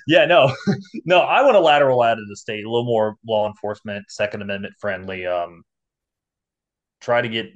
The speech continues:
I don't know, better experiences where I'm not working at an agency where it's, like, only four people on. 'Cause, I mean, I'm the only one on in my, my podunk fucking town, so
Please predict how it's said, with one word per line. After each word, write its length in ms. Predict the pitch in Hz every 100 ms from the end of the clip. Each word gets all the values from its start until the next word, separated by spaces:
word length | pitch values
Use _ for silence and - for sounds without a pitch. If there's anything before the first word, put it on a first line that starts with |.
| - _ _ _ _ _ _ _ _ _ _ _ -
I 80 | 107
don't 80 | 92
know, 160 | 87 _ _ -
better 340 | 110 107 104
experiences 640 | 101 - 104 98 95 101
where 160 | 98 95
I'm 100 | 98
not 220 | 95 104
working 240 | 101 113
at 120 | 107 98
an 80 |
agency 420 | 98 95 104 - 196
where 120 | 95
it's, 100 | -
like, 120 | 185
only 220 | 196 175 -
four 400 | 110 101 98 101
people 460 | - 107 101 104 -
on. 420 | 196 - 104 104 _ _ _ _ _
'Cause, 200 | 98 90
I 80 | 85
mean, 120 | 104 101
I'm 120 | 143
the 60 | 117
only 140 | 113
one 140 | 104 101
on 180 | 101
in 60 | 90 _ _ 92
my, 240 | 95 92 - _ _
my 220 | 85 92 90 _
podunk 400 | 87 87 85 82
fucking 280 | 85 82 87
town, 320 | 90 87 87
so 400 | - 85 82 -